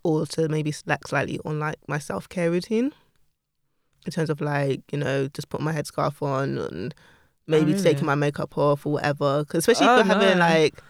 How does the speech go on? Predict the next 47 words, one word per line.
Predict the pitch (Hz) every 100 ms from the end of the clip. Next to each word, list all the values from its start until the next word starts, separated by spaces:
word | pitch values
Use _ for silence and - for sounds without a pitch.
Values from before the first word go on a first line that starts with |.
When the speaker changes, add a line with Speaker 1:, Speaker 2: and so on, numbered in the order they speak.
| - -
Speaker 1:
depends | 262 403 453
on | 370
what | 233 -
kind | 240 220
of | 214
holiday | 190 175 165
it | -
is, | 175 156
I |
guess. | 143 110 156 -
But | 165 156 - - _
either | 208 233 226
way, | 214 185
I | 156
feel | 175
like | 196
when | 156 180
you |
get | 220 -
used | 156 165 175
to | 185
sleeping | - 156 151
on |
a | 151
satin | - - 160
pillowcase, | 160 156 151 160 -
it's, | - - -
um, | 160 151 156 156 151 _ _ _ _ _ _ _ _ _
you | -
just | 214
notice, | 220 202 190
even | 220 247
on | 214
just, | 202 -
it's | 220
not |
even | 247
about | 196 -
your | 156
hair | 147 175 165
anymore. | 143 147 -
It's | -
also | 160
about | 160 151
your | - -
face. | - 117 -
Like, | - 87